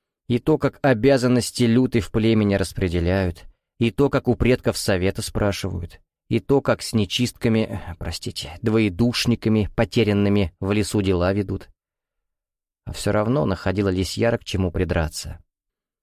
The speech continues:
Стоит только помочь кому в лесу, говоришь, и сразу хозяин тебе одно чудо отпустит.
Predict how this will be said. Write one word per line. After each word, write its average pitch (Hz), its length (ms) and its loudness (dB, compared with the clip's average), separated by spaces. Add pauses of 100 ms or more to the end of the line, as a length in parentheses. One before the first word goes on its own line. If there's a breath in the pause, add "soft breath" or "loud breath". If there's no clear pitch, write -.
(100)
Стоит 190 520 2
только 175 340 2
помочь 156 460 2
кому 101 280 0
в 90 40 -2
лесу, 80 460 -4 (280)
говоришь, 139 600 2 (560)
и 139 60 -2
сразу 160 520 0
хозяин 151 600 2
тебе 147 320 2
одно 156 200 0
чудо 151 360 0
отпустит. - 580 -8